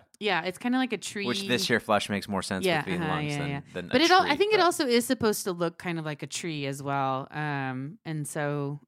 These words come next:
Speaker 1: it's, I highly recommend it. I'm not quite done with it. Um, almost done. I'm through enough though to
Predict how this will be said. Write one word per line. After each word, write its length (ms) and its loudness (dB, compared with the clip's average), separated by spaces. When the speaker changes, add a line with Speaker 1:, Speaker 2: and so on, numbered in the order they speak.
Speaker 1:
it's, 480 -6
I 220 2
highly 280 2
recommend 320 -2
it. 100 -4
I'm 100 -2
not 180 -2
quite 240 -2
done 240 0
with 120 -4
it. 240 -6
Um, 240 0
almost 380 -2
done. 460 -2
I'm 260 -4
through 240 -2
enough 320 -4
though 200 0
to 420 -2